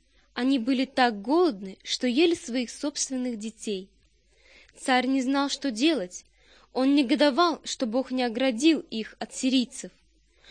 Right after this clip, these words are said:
Он решил убить Елисея, Божьего слугу.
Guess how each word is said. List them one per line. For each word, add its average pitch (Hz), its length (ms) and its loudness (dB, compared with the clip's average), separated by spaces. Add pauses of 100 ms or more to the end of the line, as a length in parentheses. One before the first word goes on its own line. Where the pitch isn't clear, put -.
(160)
Он 320 240 8
решил 311 480 6
убить 269 440 4
Елисея, 254 800 0
Божьего 233 440 -2
слугу. 220 480 -6